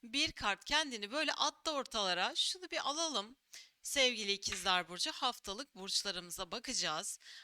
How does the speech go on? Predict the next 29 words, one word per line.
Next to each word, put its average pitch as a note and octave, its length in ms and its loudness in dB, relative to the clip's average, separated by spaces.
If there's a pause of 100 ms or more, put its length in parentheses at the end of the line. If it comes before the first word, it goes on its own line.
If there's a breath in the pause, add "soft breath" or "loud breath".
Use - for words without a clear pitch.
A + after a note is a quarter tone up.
Ama B3 260 -4
bu C#4+ 80 -8
kartın B3+ 420 2
herhalde B3+ 520 4
ki - 180 -2
söyleyecek A3+ 600 0
bir F#3 40 0
şeyleri F#3 520 4
var. E3+ 280 -2 (340 loud breath)
Onu A#3 200 0
şöyle G#3+ 380 4
bir G#3+ 60 -10
kenara G#3+ 440 2
koyalım. F#3+ 540 -2 (560 loud breath)
Ve E4+ 120 6
şöyle E4 340 8
yapalım. F3 520 0
Bakalım A#3 420 0
bu D4 140 -2
haftanın C4+ 420 -2
enerjisinde A#3+ 1000 2 (400 loud breath)
ilk E4 200 -6
olarak G#3 340 2
İkizler G#3 560 2
Burcu'na G#3 520 -2 (140)
ne G3+ 180 -4
mesaj F#3+ 500 0
verecek F3 480 -2
kartlar? F#3 540 0